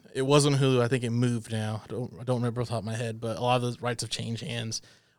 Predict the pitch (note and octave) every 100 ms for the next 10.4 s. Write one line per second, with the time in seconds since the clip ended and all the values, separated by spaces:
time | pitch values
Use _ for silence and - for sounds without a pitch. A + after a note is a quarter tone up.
0 | - C3+ C#3 C3 C3 C3+ C#3+ B2 B2+ B2
1 | A#2+ B2+ B2 B2 B2+ C#3 B2+ A2+ - C3+
2 | A#2 G#2+ A2+ - A#2+ A#2+ A2 A2+ - A2+
3 | A2+ - _ _ - C3 C3 C#3+ C#3+ C#3
4 | C3+ C3 A#2 A2+ A#2+ A#2 A2+ A2+ C3 C#3+
5 | - C3 C3 B2+ B2 A#2+ - B2 A#2 -
6 | - _ _ _ _ _ _ B2 B2+ A#2+
7 | - B2+ A#2+ A#2 A#2+ A#2+ A2 A2+ A2+ A#2
8 | A2 G#2+ A2+ A2 - A#2 B2 A2 A2+ G#2+
9 | F2 - A2+ - A2 - A2+ A2 A2 -
10 | - G2+ F#2+